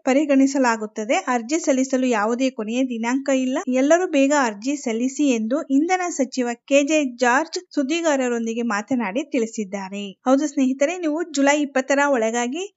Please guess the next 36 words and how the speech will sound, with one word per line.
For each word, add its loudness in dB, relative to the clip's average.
ಗೃಹ 2
ಜ್ಯೋತಿ 2
ಯೋಜನೆಗೆ -2
ಅರ್ಜಿ 0
ಸಲ್ಲಿಸಬೇಕು. -6
ಇದಕ್ಕೇನ್ -4
ಲಾಸ್ಟ್ -2
ಡೇಟ್ -4
ಅಂತ -4
ಏನೋ 0
ಅವ್ರು -2
ಅನೌನ್ಸ್ -6
ಮಾಡಿಲ್ಲ, -8
but -2
ನೀವು -6
ಜುಲೈ 0
ಇಪ್ಪತ್ತರ -4
ಒಳಗಾಗಿ -4
ಅರ್ಜಿ -2
ಸಲ್ಲಿಸಿದರೆ -6
ಆಗಸ್ಟ್ -2
ತಿಂಗಳಲ್ಲಿ 2
ನಿಮ್ಗೆ 0
ಇನ್ನೂರು -2
ಯೂನಿಟ್ -2
ಉಚಿತ -6
ಕರೆಂಟ್ -2
ಸಿಗುತ್ತದೆ. -8
ಒಂದ್ -4
ವೇಳೆ 2
ನೀವು -6
ಜುಲೈ -4
ಇಪ್ಪತ್ತೈದರ -6
ನಂತರ -4
ಅರ್ಜಿ -4
ಸಲ್ಲಿಸಿದರೆ -10